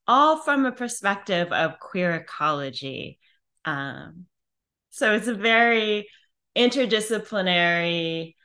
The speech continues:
tenderly type, uh, creative practice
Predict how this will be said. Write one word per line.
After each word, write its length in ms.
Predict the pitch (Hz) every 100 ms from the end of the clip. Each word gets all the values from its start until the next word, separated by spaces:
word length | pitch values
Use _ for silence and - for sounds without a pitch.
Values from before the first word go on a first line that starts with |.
| _ _ -
tenderly 1080 | - - 220 226 220 196 190 180 170 175 180
type, 420 | - 185 160 151 - -
uh, 240 | 156 143 -
creative 560 | 208 180 185 190 185
practice 800 | 185 160 160 - 156 151 151 -